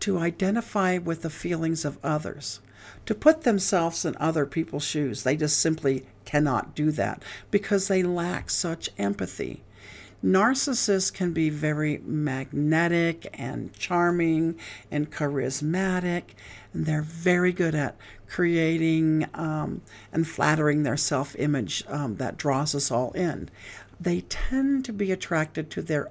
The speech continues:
own confidence. So it's important to remember, and I need you guys to hear this,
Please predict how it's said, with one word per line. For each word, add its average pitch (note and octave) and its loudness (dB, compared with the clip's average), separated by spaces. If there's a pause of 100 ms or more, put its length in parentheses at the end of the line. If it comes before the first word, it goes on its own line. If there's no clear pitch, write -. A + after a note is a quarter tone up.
own G#3 -2 (260)
confidence. - -4 (480)
So A3+ 2 (300)
it's C4 2
important D#4+ 4
to A#3+ -2
remember, G3 6
and F#3 2
I F#3 6
need D4 4
you C#4 0
guys G#3 2
to F3+ -2
hear D#3 2
this, - -6